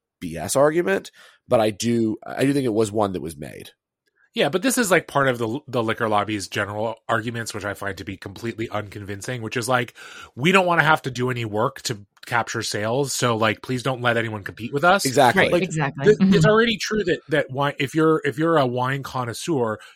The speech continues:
Speaker 2: you're gonna seek out certain wine shops because they're going to get better wines. They're gonna get wines that you're more excited about because the proprietor has connections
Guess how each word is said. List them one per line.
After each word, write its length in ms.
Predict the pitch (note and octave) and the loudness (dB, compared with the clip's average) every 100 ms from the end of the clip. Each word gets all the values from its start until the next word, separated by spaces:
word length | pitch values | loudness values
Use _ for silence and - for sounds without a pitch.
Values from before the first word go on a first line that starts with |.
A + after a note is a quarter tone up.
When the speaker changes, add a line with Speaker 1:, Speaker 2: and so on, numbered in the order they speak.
| - | -2
Speaker 2:
you're 160 | E3 | 0
gonna 160 | F3 F3 | 2 0
seek 240 | - D3+ | -2 -4
out 180 | C#3+ C3 | -2 -2
certain 380 | - D3 D3 C3 | -2 -6 -6 -8
wine 240 | A#2 B2+ | -8 -8
shops 380 | B2 A2 G2+ - | -8 -10 -12 -14
because 400 | - A#2+ B2+ A2+ | -14 -8 -6 -4
they're 120 | B2+ | -4
going 200 | A#2 C3+ | -4 -4
to 60 | C3+ | 0
get 140 | C3+ B2 | 0 0
better 180 | A#2+ | -2
wines. 320 | B2 F3+ A2+ G#2 | -2 -4 -4 -8
They're 100 | A2 | -8
gonna 140 | A#2 | -6
get 160 | A#2 A2 | -4 -4
wines 320 | A2+ A#2 A2+ | -6 -6 -8
that 120 | A2 | -10
you're 140 | A2+ | -8
more 180 | A#2 A#2+ | -2 -2
excited 380 | A2 - G#2+ A2 | -2 -2 -4 -4
about 360 | G#2+ G#2 G#2 - - - | -2 -2 -2 -6 -18 -16
because 420 | A#2 B2 G#2+ F#2+ _ _ - | -10 -6 -4 -6 _ _ -12
the 80 | A2 | -8
proprietor 500 | A2+ C3 B2+ B2 A2 | -6 0 0 0 0
has 220 | A2+ - | -2 -4
connections 680 | - D3+ C#3+ - C3+ B2 | -4 -2 -2 -4 -8 -8